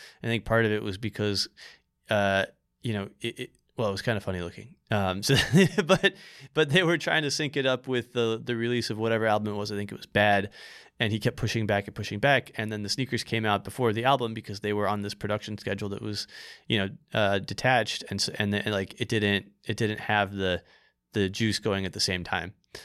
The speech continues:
Um, and so you can't really predict when somebody's gonna be super hot at their, at their peak,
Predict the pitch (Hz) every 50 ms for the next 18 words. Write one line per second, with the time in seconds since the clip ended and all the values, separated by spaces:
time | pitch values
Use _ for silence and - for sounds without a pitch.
0 | - _ - - 101 101 101 98 95 92 92 90 90 92 - _ _ - 110 110
1 | 101 123 117 110 107 110 - 151 151 165 156 139 127 123 - - - 110 107 113
2 | 110 - - - 117 117 110 - 117 107 104 101 101 107 104 98 101 113 104 101
3 | 101 104 107 104 101 101 - 104 - - 101 98 104 101 98 - - _ _ -
4 | - - - _ - 107 104 101 - 104 101 - 104 - 104 98 92 - - 120
5 | 113 104 - - -